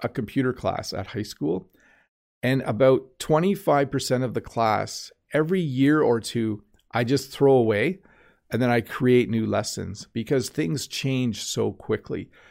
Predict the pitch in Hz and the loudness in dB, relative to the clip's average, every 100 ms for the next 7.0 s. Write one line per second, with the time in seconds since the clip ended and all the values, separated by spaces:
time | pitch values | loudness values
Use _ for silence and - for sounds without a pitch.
0 | _ _ _ 147 170 160 165 156 131 123 | _ _ _ 0 2 2 2 0 -2 2
1 | 139 131 107 117 147 - 101 90 - - | 2 2 0 0 0 -4 -6 -8 -14 -4
2 | 123 113 - 127 143 143 123 117 123 131 | -2 -2 0 2 4 2 0 -2 -2 -2
3 | - 117 117 - 107 101 101 98 104 - | -4 -4 -4 -8 -8 -4 -2 -2 -6 -8
4 | 113 - - 107 101 95 101 - 104 98 | -6 -6 -4 -4 -4 -6 -6 -6 -4 -4
5 | 85 - 110 - 110 135 156 139 123 104 | -4 -4 -4 -4 0 2 2 0 -4 -6
6 | - 107 - 117 143 - - 123 120 117 | -4 -4 -4 -4 -4 -8 -6 -2 -2 -4